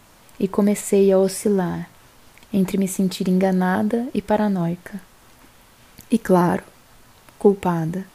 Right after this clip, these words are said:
Culpada por não estar mais atenta. Ele pode ter mostrado meus batimentos e dito que eram os dela.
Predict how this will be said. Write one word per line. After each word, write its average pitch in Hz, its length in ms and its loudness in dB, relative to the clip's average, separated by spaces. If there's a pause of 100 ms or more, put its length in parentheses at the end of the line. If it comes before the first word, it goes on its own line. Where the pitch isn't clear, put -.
(1300)
Culpada 220 560 2
por 214 180 0
não 202 180 2
estar 196 300 0
mais 190 220 -2
atenta. 185 600 -4 (1800)
Ele 185 140 -2
pode 196 300 0
ter 208 100 2
mostrado 196 460 2
meus 247 160 2
batimentos 208 720 0
e 175 40 -4
dito 190 260 -6
que - 100 -2
eram 185 220 2
os 175 100 -2
dela. 190 480 2